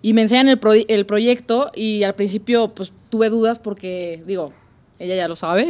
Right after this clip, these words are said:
<laughs> tuve dudas porque dije, bueno, es un producto de moda, es un producto que, pues, que no existe y que es difícil que se posicione. Entonces empecé a vender, eh, poco a poco el producto y me empezó a ir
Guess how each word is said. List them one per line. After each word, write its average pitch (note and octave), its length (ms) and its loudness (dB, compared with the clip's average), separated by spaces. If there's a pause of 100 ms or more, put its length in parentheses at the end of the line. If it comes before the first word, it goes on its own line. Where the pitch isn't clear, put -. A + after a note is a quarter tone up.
(540)
<laughs> - 40 -20
tuve A3+ 220 2
dudas A#3 260 -2
porque F#3 440 -6 (380)
dije, F#3+ 140 -8
bueno, G3+ 160 -2
es F#3+ 60 -10
un G#3+ 100 -4
producto G#3+ 400 -4
de F#3+ 120 -4
moda, G#3+ 400 0
es G3 120 -4
un G#3 80 -6
producto G3 420 -8
que, F3 240 -8 (240)
pues, F3+ 160 -14
que G3 80 -8
no F#3+ 80 -6
existe G#3 400 -6
y G#3 60 -6
que G3+ 140 -2
es G#3 80 -2
difícil A3 580 -4
que G3+ 120 -6
se E3 120 -12
posicione. F#3+ 640 -6 (600)
Entonces G3+ 440 -4
empecé G#3+ 320 -4
a - 20 0
vender, A3+ 500 0
eh, F#3+ 320 -4 (580)
poco G3+ 240 -2
a G#3 80 -10
poco G3+ 340 -4
el F#3 80 -6
producto G3+ 440 -4
y G3+ 100 -4
me F#3 80 -8
empezó F3 280 -10
a F#3 60 -2
ir G3+ 280 -2